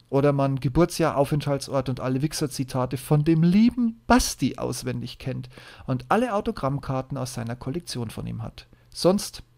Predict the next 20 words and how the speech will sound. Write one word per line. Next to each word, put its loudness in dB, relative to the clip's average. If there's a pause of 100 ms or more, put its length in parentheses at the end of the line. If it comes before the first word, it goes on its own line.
(160)
viel -2
Glück 0
dabei. 4 (500)
Und 6
nicht 6
vergessen, 2 (200)
Folge 0
sieben 0
und -2
zehn -2 (480)
sind -2
es -2
für -8
die -8
Vorbereitung 0
auf -8
Staffel -8
neun -4 (200)
echt -6
wert. -8